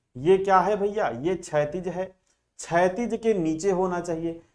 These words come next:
तो अब बताओ, क्षैतिज के नीचे यानी कि हॉरिजॉन्टल के नीचे हमारा कौन सा है?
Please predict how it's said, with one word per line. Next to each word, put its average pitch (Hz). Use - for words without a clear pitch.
तो 175
अब 196
बताओ, 208
क्षैतिज 208
के 220
नीचे 156
यानी 160
कि 190
हॉरिजॉन्टल 170
के 196
नीचे 170
हमारा 180
कौन 202
सा 156
है? 117